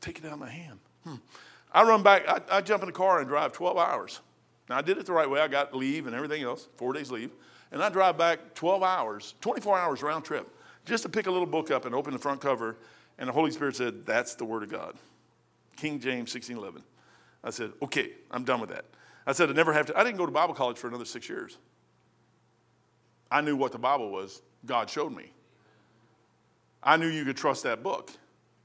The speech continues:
I didn't need nobody else to tell me nothing. I can trust that book. I don't need Doctor Ruttman. I love Doctor Ruttman.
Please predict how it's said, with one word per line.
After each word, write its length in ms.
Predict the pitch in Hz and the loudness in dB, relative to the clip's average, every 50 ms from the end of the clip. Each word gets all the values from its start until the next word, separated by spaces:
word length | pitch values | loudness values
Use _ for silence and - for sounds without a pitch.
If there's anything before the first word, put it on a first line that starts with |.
| _ _ _ _ _ _ _ _ _ _ _ _ _ - | _ _ _ _ _ _ _ _ _ _ _ _ _ 2
I 120 | - 147 - | 4 4 6
didn't 160 | - 170 151 | 6 4 0
need 140 | 147 147 147 | 0 0 2
nobody 300 | 151 143 143 139 135 139 | 2 2 4 4 2 2
else 140 | 180 247 - | 0 -2 -6
to 60 | 135 | -8
tell 200 | 123 - 165 147 | -4 0 0 0
me 120 | 147 160 165 | 0 -2 -4
nothing. 360 | 175 214 196 - 120 104 - - - | -4 -4 -4 -4 -6 -14 -12 -8 -6
I 100 | - - | -6 -4
can 140 | - 135 120 | -4 -6 -6
trust 280 | - 139 127 120 - | -4 -6 -6 -4 -4
that 200 | 147 147 - 147 | -6 -6 -6 -6
book. 280 | - - - - - - _ _ _ _ _ _ _ _ _ _ _ _ _ _ _ _ _ _ _ _ _ _ - | -10 -10 -12 -12 -18 -20 _ _ _ _ _ _ _ _ _ _ _ _ _ _ _ _ _ _ _ _ _ _ 4
I 80 | 160 214 | 6 6
don't 180 | 247 226 214 | 6 6 2
need 120 | 185 - 147 | 0 2 6
Doctor 280 | 170 175 170 - 165 | 8 8 8 8 4
Ruttman. 120 | 196 - 190 | 2 8 10
I 80 | 196 | 10
love 220 | 233 285 320 302 247 | 12 12 12 12 12
Doctor 260 | 220 190 160 160 160 | 10 10 10 8 6
Ruttman. 280 | 156 127 107 98 87 | 4 4 4 2 -8